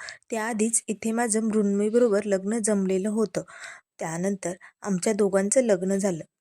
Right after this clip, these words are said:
तेव्हा बाबळी म्हणते, "म्हणजे तुम्ही माझ्या मुलीला फसवलंत? आधी हिच्याशी लग्न केलं आणि मग ह्या मुलीशी लग्न केलं? अच्छा, म्हणूनच गुंजाने मला आणि सत्यादाला त्या लग्नाच्या दिवशी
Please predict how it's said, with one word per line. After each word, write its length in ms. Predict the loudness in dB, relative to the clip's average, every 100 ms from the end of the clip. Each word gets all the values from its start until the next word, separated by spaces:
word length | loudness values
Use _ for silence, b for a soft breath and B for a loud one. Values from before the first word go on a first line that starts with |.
| -4
तेव्हा 180 | 0 2
बाबळी 360 | 2 2 0
म्हणते, 340 | 2 0 -2 -10 B B -4
"म्हणजे 340 | 0 6 6 4 b b _ -2
तुम्ही 240 | 0 2
माझ्या 380 | 2 2 2 0
मुलीला 380 | 0 2 2 0 2
फसवलंत? 600 | 2 2 4 4 2 -4 _ -8
आधी 240 | -4 0
हिच्याशी 480 | 0 4 4 6 2
लग्न 240 | 2 2 -2
केलं 240 | -4 -10 -12 _
आणि 160 | -4 0
मग 220 | 2 0
ह्या 160 | 0 0
मुलीशी 400 | 2 0 0 0
लग्न 240 | 0 -2
केलं? 280 | -4 -2 -2 -6 B B B B
अच्छा, 380 | -10 -2 2 2 0 B -14 -4
म्हणूनच 540 | 0 2 2 2 0 -4 _
गुंजाने 600 | -2 2 4 4 2 0
मला 320 | -2 0 0 0
आणि 200 | -2 0
सत्यादाला 720 | 0 0 -2 -2 0 0 -2 B B -12
त्या 100 | -2
लग्नाच्या 480 | 0 2 0 0 0
दिवशी 400 | 0 -2 -4